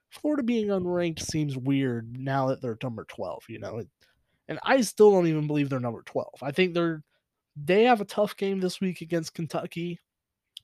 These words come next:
Not touching it for the betting slip, uh, because it is in Florida. That's a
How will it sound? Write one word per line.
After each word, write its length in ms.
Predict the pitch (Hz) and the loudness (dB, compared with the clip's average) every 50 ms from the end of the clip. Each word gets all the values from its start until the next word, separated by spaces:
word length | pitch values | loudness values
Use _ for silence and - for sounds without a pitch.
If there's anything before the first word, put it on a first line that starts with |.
| _ _ | _ _
Not 160 | - 143 139 - - | -14 -14 -14 -16 -12
touching 360 | - 156 147 - - 156 151 | -12 -10 -10 -8 -8 -8 -8
it 100 | 135 - | -8 -8
for 100 | - 165 | -10 -12
the 80 | 160 | -10
betting 400 | 143 151 160 160 156 160 156 156 | -6 -4 -4 -2 -2 -4 -4 -6
slip, 320 | 151 - - 151 147 139 - _ _ - - _ _ _ _ _ _ _ _ _ _ - | -6 -8 -6 -6 -6 -6 -8 _ _ -20 -20 _ _ _ _ _ _ _ _ _ _ 0
uh, 320 | 151 151 151 151 151 151 151 | 4 4 6 6 6 6 4
because 320 | 147 147 - 180 170 160 | 2 2 2 4 4 6
it 80 | 170 175 | 8 10
is 180 | 196 208 190 | 10 10 10
in 100 | 208 196 | 6 2
Florida. 460 | 170 - - 185 170 175 180 170 170 175 | 2 2 2 4 6 6 6 6 6 4
That's 320 | 165 170 170 165 - - | 6 4 4 4 4 2
a 160 | 170 165 151 | 2 2 2